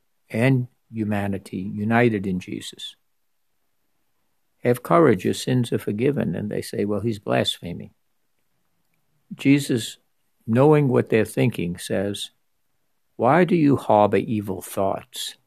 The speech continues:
Which is less trouble to say, 'Your sins are forgiven,' or stand up and walk?"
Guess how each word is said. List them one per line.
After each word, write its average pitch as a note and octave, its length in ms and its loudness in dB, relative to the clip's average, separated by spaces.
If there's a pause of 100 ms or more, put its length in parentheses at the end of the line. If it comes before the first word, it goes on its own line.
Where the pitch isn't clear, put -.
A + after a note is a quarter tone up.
(1120)
Which D3 240 -2
is F3+ 160 -2
less C#3 180 4
trouble G2+ 360 0
to - 160 -10
say, G#2 260 -2
'Your F2+ 160 -2
sins A#2+ 340 -2
are - 60 0
forgiven,' C#3 600 0 (1200)
or A#2+ 120 -8
stand A#2 380 4
up G#2+ 140 2
and G2+ 180 -2
walk?" G2 520 -4